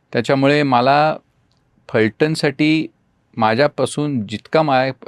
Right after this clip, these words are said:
मला प्रयत्न करता येईल तेवढा मी करून, फलटणची जनता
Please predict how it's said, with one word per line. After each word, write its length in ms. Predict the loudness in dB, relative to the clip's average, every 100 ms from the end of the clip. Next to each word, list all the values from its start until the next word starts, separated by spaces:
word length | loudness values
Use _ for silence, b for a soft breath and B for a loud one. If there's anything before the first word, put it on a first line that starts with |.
| -4
मला 260 | 0 0 0
प्रयत्न 400 | 0 0 -2 -2
करता 340 | -2 -2 -2
येईल 220 | -2 -4 -12 b b b _
तेवढा 240 | 0 2 2
मी 140 | 2
करून, 460 | 2 2 2 -2 -8 _ _ _
फलटणची 560 | -2 0 -2 -4 -4 -4
जनता 560 | -2 -2 -2 -4 -4